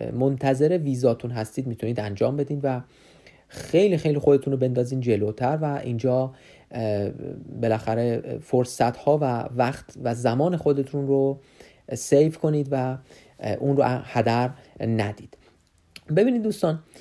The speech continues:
رزومه باید با استاندارد کانادایی باشه.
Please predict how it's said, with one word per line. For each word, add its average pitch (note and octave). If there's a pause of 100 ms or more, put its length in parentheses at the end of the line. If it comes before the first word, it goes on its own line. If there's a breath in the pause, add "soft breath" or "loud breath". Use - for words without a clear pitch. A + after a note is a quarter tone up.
(200 loud breath)
رزومه F#3+
باید C#3
با B2
استاندارد B2
کانادایی G2
باشه. -